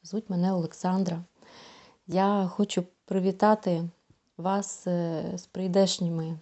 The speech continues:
новорічними святами і побажати вам миру, друзі, як і зовні вас, та, так і всередині вас. І під час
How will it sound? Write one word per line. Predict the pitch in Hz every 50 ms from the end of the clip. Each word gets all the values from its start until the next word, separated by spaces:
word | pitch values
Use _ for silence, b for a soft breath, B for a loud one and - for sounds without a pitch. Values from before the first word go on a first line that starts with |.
| _ _
новорічними | - 170 170 180 190 214 214 - - 180 175 170
святами | - - - 160 160 - 135 139 - - 185 180 - _ _ _ _ _ B B B B B B B B B B B B -
і | 233 196 196 190 185 175 175 -
побажати | - 165 170 185 175 - 196 208 202 - - 180
вам | 170 170 170 170 165 156 165 - - _ _ _ _ _ _ _ _ _ _ _ _ _ _ _ _
миру, | 170 175 180 175 165 156 180 - - _ _ _ _ _ _ -
друзі, | 165 175 165 156 - - 170 160 - _ _ _ _ _
як | 170 170 180 180 - - - -
і | 180 160 151 147 160 175 - _
зовні | - 160 156 196 233 254 254 240 233
вас, | 202 208 202 196 196 - -
та, | _ - 185 202 220
так | - - 208 220 220 - 202
і |
всередині | 180 - - 190 180 175 170 156 143 156 165 - 156
вас. | 156 147 - 170 - - - - _ _ _ _ B B B B B B B B B B B B B B B B _ _
І | 202 202 202 208 214 208 - - - - _ _ _ _ _ _ _ _ _ _ - - 180 -
під | - 190 185
час | - - 226 226 220 220 - - -